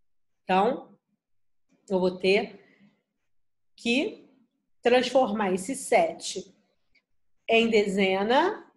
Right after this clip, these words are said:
sete centenas transformado em dezena, eu vou ter setenta dezenas. Com mais três dezenas, setenta e três. Tabuada do nove aí do lado, qual número que vezes nove chega próximo a setenta e três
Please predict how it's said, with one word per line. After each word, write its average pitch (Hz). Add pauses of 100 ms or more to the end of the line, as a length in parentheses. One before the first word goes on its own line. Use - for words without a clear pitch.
(240)
sete 208
centenas 202
transformado 196
em 196
dezena, 220
eu 254
vou 240
ter 262
setenta 262
dezenas. 202 (760)
Com 285
mais 220
três 214
dezenas, 262
setenta 294
e 302
três. 190 (720)
Tabuada 226
do 220
nove 208
aí 214
do 226
lado, 302
qual 294
número 254
que 247
vezes 226
nove 247
chega 240
próximo 320
a 302
setenta 285
e 262
três 240